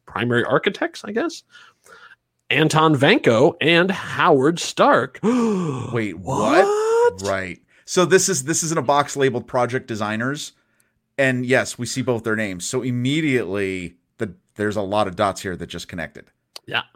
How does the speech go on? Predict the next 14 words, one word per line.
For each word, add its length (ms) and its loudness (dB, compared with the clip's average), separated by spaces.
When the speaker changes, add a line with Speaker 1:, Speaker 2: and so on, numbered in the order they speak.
Speaker 1:
And 1200 0
the 100 0
retconning 800 4
has 180 2
begun, 560 6
and 200 0
I'm 220 2
already 580 4
annoyed. 640 -2
Speaker 2:
Oh, 460 8
no. 1120 8
Speaker 1:
Okay, 420 0
so 540 2
Speaker 2:
What? 480 6